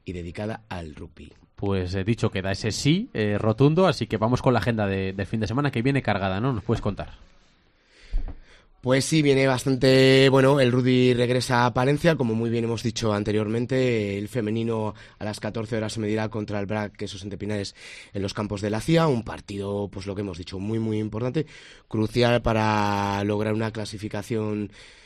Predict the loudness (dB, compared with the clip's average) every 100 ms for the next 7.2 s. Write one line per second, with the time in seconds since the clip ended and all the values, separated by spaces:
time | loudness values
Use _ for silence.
0 | -20 -20 _ _ -4 0 4 6 6 6
1 | 4 4 4 2 2 0 0 -2 -4 -8
2 | -8 -6 -6 -6 -10 -10 -8 -8 -6 -8
3 | -8 -10 -8 -10 -8 -8 -8 -8 -6 -4
4 | -4 -4 -6 -8 -8 -10 -10 -12 -12 -12
5 | -12 -14 -16 -16 -12 -12 -14 -18 -8 -4
6 | -2 -2 -2 -2 -2 0 -2 -2 0 2
7 | 0